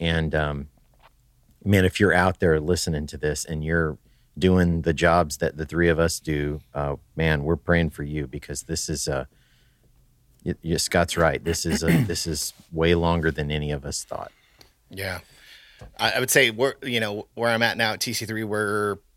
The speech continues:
Speaker 2: probably thirty percent back in the room, but we,
Speaker 1: Mm.
Speaker 2: and we even opened early. Like, we opened the first week of June. Like, we were, like, in the area, one of the first churches to come back and all that kind of stuff. And it's, it's taken time,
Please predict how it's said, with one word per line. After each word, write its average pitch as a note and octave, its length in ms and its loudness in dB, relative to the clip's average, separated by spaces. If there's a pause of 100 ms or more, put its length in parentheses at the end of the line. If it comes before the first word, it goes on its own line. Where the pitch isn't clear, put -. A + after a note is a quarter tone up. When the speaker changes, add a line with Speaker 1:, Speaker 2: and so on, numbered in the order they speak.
Speaker 2:
probably G2+ 460 -2
thirty G#2+ 280 -4
percent A2 440 -4 (180)
back G#2+ 260 2
in G#2+ 140 -2
the G2+ 80 -6
room, G#2+ 440 -4
but A#2+ 120 0
we, C#3+ 340 0 (100)
Speaker 1:
Mm. A2+ 100 -6
Speaker 2:
and A#2+ 120 2
we E3 100 2
even C3+ 240 2
opened G#2 280 -2
early. F#2 520 -4
Like, A2+ 160 0
we D3+ 220 6
opened A2 220 0
the E2+ 40 -6
first A#2 240 -2
week G#2 140 -6
of E2+ 80 -6
June. F2 380 -6 (120)
Like, G#2+ 220 -2
we D3 140 4
were, C#3 140 6
like, A2 200 0
in B2 60 -2
the G#2+ 100 0
area, A2 300 4
one G#2+ 120 0
of A2 60 -2
the F#2+ 60 -6
first - 340 -2 (100)
churches G#2 380 -2
to G#2 80 -4
come F#2 220 -4
back A2+ 400 4
and G2+ 100 -4
all G2+ 100 -6
that F#2+ 140 -6
kind G2+ 160 -6
of F2+ 60 -8
stuff. G#2 200 -4
And C#3 80 -2
it's, - 220 -6
it's - 200 -10
taken G#2+ 300 -4
time, G2 480 -4